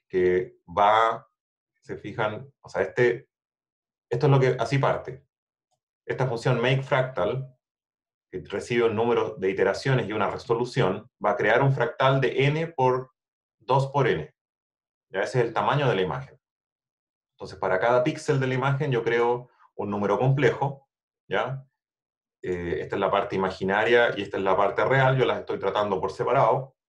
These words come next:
y luego hago la operación de evaluar este punto, ¿ya?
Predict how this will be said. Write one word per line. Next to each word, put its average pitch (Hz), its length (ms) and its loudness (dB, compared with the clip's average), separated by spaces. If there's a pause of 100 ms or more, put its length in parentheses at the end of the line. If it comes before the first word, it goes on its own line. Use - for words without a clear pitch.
(760)
y 98 120 -12
luego 123 680 4 (340)
hago 117 220 2
la 123 80 4
operación 117 800 -2 (180)
de 101 280 -8
evaluar 113 600 0 (280)
este 92 240 -12
punto, 104 500 -14 (720)
¿ya? 104 340 -12